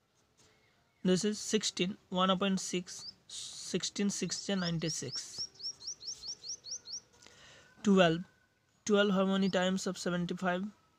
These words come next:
ट्वेल्व, uh, four upon twenty five। ट्वेल्व, थ्री से कट करो,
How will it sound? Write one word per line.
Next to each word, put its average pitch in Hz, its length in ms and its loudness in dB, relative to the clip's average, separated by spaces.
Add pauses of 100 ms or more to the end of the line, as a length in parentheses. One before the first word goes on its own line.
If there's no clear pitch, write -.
(1000)
ट्वेल्व, 190 720 6
uh, 170 180 0 (140)
four 190 200 4 (120)
upon 208 300 0
twenty 196 280 -2
five। 196 160 -4 (560)
ट्वेल्व, 190 340 4 (100)
थ्री 202 200 4
से 208 140 2
कट 185 200 0
करो, 185 280 -2